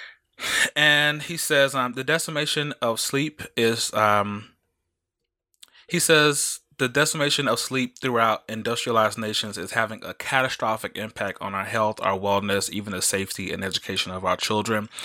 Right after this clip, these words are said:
It's a silent sleep loss epidemic, epidemic, and it's fast becoming one of the greatest challenges we face in the twenty-first century."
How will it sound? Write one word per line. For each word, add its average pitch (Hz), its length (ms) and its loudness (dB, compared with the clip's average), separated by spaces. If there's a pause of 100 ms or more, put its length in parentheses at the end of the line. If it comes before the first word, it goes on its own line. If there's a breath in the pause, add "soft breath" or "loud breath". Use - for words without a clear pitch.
(240 loud breath)
It's 120 160 -2
a 117 80 0
silent 120 560 4
sleep 117 300 -4
loss 101 280 2
epidemic, 98 600 -4 (180)
epidemic, 113 640 0 (300 loud breath)
and 110 160 2
it's - 160 -2
fast 123 440 4
becoming 110 440 -2
one 107 140 0
of 101 80 -6
the 101 100 -6
greatest 104 340 0
challenges 95 460 0
we 104 80 -6
face 98 360 0
in - 120 -8
the 98 100 -8
twenty-first 92 560 -6
century." 90 460 -6